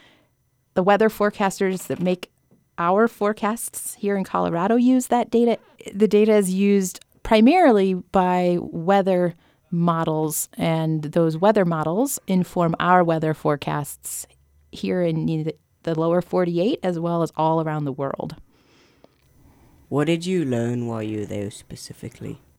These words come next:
Speaker 1: This spring, I went to northern Alaska, to the coast of the Arctic Ocean at Utqiagvik, Alaska, s-, otherwise known as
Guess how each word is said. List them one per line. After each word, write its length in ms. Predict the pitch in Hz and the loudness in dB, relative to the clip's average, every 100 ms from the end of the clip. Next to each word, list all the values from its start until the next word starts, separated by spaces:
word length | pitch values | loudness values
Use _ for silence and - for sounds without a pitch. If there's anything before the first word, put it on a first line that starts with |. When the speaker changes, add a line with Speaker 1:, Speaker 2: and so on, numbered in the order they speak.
| - | 2
Speaker 1:
This 180 | 226 285 | 4 4
spring, 500 | - - 165 220 370 - | 0 -2 2 2 2 -2
I 420 | 170 180 185 190 180 | -2 2 2 2 0
went 300 | 185 185 - | -2 -2 -8
to 200 | - 185 | -4 0
northern 420 | 175 170 180 226 | 2 2 4 6
Alaska, 560 | 262 220 165 - 202 220 | 6 4 -2 -4 -4 -4
to 300 | - 180 175 | -4 -2 -2
the 120 | 175 | -2
coast 640 | - - 175 240 - - - | -6 -2 0 0 -2 -10 -6
of 120 | 180 | -2
the 120 | 175 | 0
Arctic 320 | 151 170 196 - | 0 0 -2 -2
Ocean 520 | 165 170 139 143 175 - | -2 -2 -4 -4 -4 -6
at 140 | 165 _ _ _ _ - _ _ | -10 _ _ _ _ -20 _ _
Utqiagvik, 720 | - 180 196 175 160 160 196 - _ | -6 -4 -4 -4 -4 -4 -8 -10 _
Alaska, 500 | 202 190 170 - - | -6 -4 -6 -6 0
s-, 280 | 262 320 - - | 0 0 -4 -2
otherwise 420 | 185 180 175 175 | 0 2 0 0
known 220 | 175 170 165 | 0 0 0
as 180 | 165 | -2